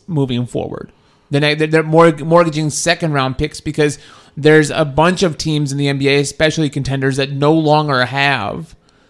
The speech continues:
the assets in first round picks to move. Because you've seen deals like K D to Brooklyn, K D to Phoenix, uh, you know, um, James Harden getting moved to Brooklyn.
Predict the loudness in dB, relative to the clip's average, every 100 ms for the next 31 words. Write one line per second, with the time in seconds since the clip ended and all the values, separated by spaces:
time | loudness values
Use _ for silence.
0 | _ _ _ -2 0 2 0 -2 0 0
1 | -2 -6 -6 -8 -12 -8 -8 -4 -2 -2
2 | -2 -2 -2 -6 -6 -6 -6 -8 -8 -4
3 | 2 2 0 -10 -18 -20 _ _ _ _
4 | _ _ _ _ -8 0 0 0 -4 -4
5 | -4 -4 -2 0 -2 -2 -4 -4 -2 0
6 | 2 0 0 -2 -6 _ _ -2 0 0
7 | -2 -4 -4 -2 -2 -6 -10 -10 -4 -4
8 | -2 -6 -4 -4 -2 -2 -4 -10 -8 -2
9 | 0 -2 -4 -4 -4 -4 -8 -20 _ 0
10 | 2 2 0 -4 -8 -12 -10 -2 -2 -2
11 | -2 4 4 2 -2 -8 -14 -20 -6 -4
12 | -2 -2 0 -2 -4 -8 -2 -2 -2